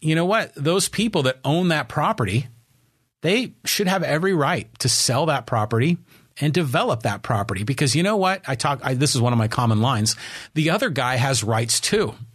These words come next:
If that's their property, they can build on it.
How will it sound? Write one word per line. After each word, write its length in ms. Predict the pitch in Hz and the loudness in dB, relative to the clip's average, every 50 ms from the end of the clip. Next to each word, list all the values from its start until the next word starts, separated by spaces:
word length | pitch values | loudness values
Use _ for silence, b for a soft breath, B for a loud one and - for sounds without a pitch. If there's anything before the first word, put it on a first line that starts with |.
| _ _ _ _ _ _ _ _ _ _ _ _ _ _ _ _ _ _ _ _ _ _ _ _ _ _ _ _ _ _ _ _ _ _ _ _ _ _ _ _ _ _ - | _ _ _ _ _ _ _ _ _ _ _ _ _ _ _ _ _ _ _ _ _ _ _ _ _ _ _ _ _ _ _ _ _ _ _ _ _ _ _ _ _ _ -6
If 160 | 147 135 113 | -6 -4 -2
that's 260 | - 151 190 180 - | 0 -2 -2 -2 -2
their 160 | - 151 165 180 | -2 -2 -2 -2
property, 640 | - - 156 156 202 - - 131 139 170 170 - - - - | -2 -2 -2 -2 -2 -2 -2 -2 -2 -2 -4 -6 -10 -14 -14
they 200 | 123 113 131 156 | -6 -4 -4 -2
can 160 | 156 - 220 | 0 0 0
build 240 | 190 247 277 349 302 | 0 0 0 0 -2
on 160 | - - 85 | -2 -4 -6
it. 100 | - - | -10 -12